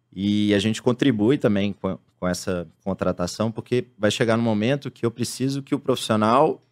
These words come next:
ele desenvolva um plano de aula e depois aplique o plano de aula ali na, na, nas turmas que a gente tem no clube, sabe?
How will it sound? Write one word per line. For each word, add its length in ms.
ele 180
desenvolva 540
um 40
plano 240
de 140
aula 640
e 60
depois 440
aplique 460
o 40
plano 280
de 140
aula 320
ali 260
na, 420
na, 280
nas 240
turmas 520
que 60
a 40
gente 240
tem 120
no 120
clube, 300
sabe? 280